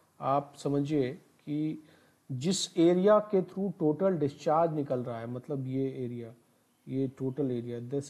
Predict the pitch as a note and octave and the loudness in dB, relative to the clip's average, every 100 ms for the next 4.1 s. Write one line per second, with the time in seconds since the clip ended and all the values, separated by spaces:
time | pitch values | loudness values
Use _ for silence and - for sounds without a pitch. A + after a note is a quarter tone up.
0 | - C3+ A#2+ B2 C3 _ D3 - C#3 - | -10 -10 -10 -12 -18 _ -18 -12 -12 -14
1 | _ _ _ - C3+ C3+ F3 - - C#3 | _ _ _ -14 -4 0 0 0 -2 0
2 | C#3 D3 B2 D3 - _ _ _ _ - | 2 2 0 -4 -12 _ _ _ _ -4
3 | D3+ D3 - - - _ _ F3 C#3 D#3+ | -4 -4 -8 -20 -20 _ _ -8 -2 0
4 | F3 | 0